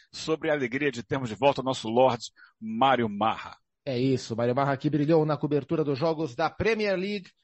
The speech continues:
Speaker 2: pelos canais E S P N, está de volta para o nosso melãozinho em uma semana muito importante, semana de abertura de final da Copa do Brasil.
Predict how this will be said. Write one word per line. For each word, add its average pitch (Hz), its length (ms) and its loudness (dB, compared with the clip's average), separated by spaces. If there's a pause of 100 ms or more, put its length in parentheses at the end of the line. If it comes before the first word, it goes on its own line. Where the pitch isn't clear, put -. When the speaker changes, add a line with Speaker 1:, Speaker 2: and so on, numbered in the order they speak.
(240)
Speaker 2:
pelos 180 260 -2
canais 156 600 0
E 233 160 2
S 175 180 2
P 254 140 -2
N, 262 200 0
está 208 200 -2
de 170 100 -2
volta 175 420 0
para 160 440 0
o 160 100 -2
nosso 170 480 0
melãozinho 262 960 0 (340)
em 302 140 -2
uma 285 140 2
semana 254 340 2
muito 247 220 -2
importante, 240 680 0
semana 233 400 0
de 190 180 0
abertura 214 640 0
de 185 160 -8
final 240 720 2
da 247 120 4
Copa 196 400 0
do 160 160 -2
Brasil. 190 600 -2